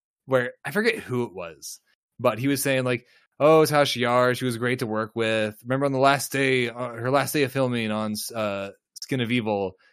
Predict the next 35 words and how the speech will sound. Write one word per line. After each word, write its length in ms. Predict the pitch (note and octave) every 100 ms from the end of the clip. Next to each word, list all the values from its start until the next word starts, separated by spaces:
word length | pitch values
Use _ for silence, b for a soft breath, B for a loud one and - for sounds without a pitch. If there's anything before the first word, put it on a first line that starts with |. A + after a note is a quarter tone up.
| _ _
you 100 | A#2 A#2
know, 420 | A#2+ A#2 A2+ A2
we, 180 | A#2 B2+
we 160 | B2+ C3
all 420 | C3+ C3+ C3 B2
had 160 | A#2+ A#2+
a 40 |
big 280 | A2+ B2+ A2+
group 220 | A2+ A#2
hug 420 | G#2 A2+ A2+ A2 G#2+
and 100 | A2
we 80 |
say, 140 | G#2 A#2
'We'll 120 | A2
miss 240 | A2+ A2
you 60 | A2
so 160 | - A2
much.'" 400 | G#2+ G#2+ G#2 G#2
And, 180 | G2 F#2 _ _ _ _ G#2+
"Oh 260 | A2+ G#2+
man, 320 | G#2 G2+ G2 G2
Tasha 240 | G2+ -
Yar, 320 | F#2 F#2 F#2
she 100 | -
was 100 | G2
so 100 | G2
great." 300 | F#2 F#2+ F#2 _ _ _ -
And, 300 | C#3+ C#3 C3 _ _ _ _ _ _ _
um, 380 | A#2+ A2 G#2 G2+
Denise 240 | B2+ D3 -
Crosby, 800 | C#3 C3+ C3+ A#2 A2+ G#2+ F#2+ _ _ -
he, 640 | G#2 D#3+ F3+ E3 D3+ C3
uh, 400 | A2+ G#2 G2 F#2 - _ _ _ _ _ _ _ -
she 160 | - F3
responds 580 | E3+ A2+ G2+ F#2+ F2+